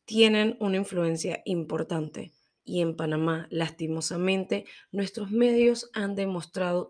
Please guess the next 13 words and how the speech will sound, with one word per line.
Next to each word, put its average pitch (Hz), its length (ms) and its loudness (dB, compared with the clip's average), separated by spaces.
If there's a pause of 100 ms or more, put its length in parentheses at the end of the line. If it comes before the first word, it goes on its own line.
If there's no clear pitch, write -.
todavía 185 580 -2
no 190 140 -2
estar 170 340 -6
sensibilizados 190 1160 -2 (320)
a 139 180 -2
este 160 320 -4
tema, - 400 -10 (440)
razón 180 440 -2
por 214 140 -2
la 190 100 0
cual - 240 -6
comparten 170 600 0
fotografías 214 1120 0